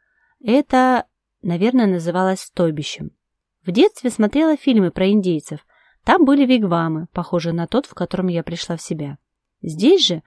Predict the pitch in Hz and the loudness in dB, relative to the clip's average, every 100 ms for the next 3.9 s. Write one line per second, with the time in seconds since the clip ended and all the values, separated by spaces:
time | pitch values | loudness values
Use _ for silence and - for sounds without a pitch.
0 | _ _ 202 269 339 196 175 165 165 156 | _ _ 2 4 4 2 0 -2 -4 -4
1 | 143 _ _ - 294 302 190 185 185 156 | -6 _ _ -2 2 2 4 2 2 0
2 | 147 151 _ _ - 170 220 269 302 - | -4 -10 _ _ -8 0 2 4 2 0
3 | 175 160 156 - 165 - 156 147 | -2 -4 -8 -6 -8 -8 -10 -10